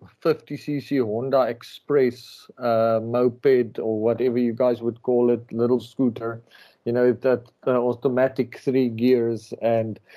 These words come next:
you know, we absolutely, it was a little two-stroke, and a friend of mine had one as well. And we just, I mean, it, it was the epitome of freedom,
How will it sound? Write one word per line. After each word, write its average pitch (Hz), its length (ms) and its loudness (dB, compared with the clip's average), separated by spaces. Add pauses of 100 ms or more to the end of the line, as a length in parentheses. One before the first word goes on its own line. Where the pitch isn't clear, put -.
(280)
you 127 80 0
know, 131 120 2
we 135 360 2
absolutely, 131 1040 0
it 123 60 -6
was 120 160 -2
a 127 40 -2
little 131 240 4
two-stroke, 139 560 -2
and 123 140 -8
a 113 60 -6
friend 143 280 0
of 117 120 -4
mine 127 180 -2
had 117 240 -2
one 113 160 -6
as 110 120 -12
well. 139 460 4 (640)
And 123 720 0 (460)
we 131 340 2
just, 131 400 -2 (320)
I 139 80 2
mean, 131 200 0
it, 131 280 -2
it 143 140 0
was 156 340 0 (420)
the 135 440 2 (360)
epitome 151 640 -2
of 127 140 2
freedom, 123 680 -4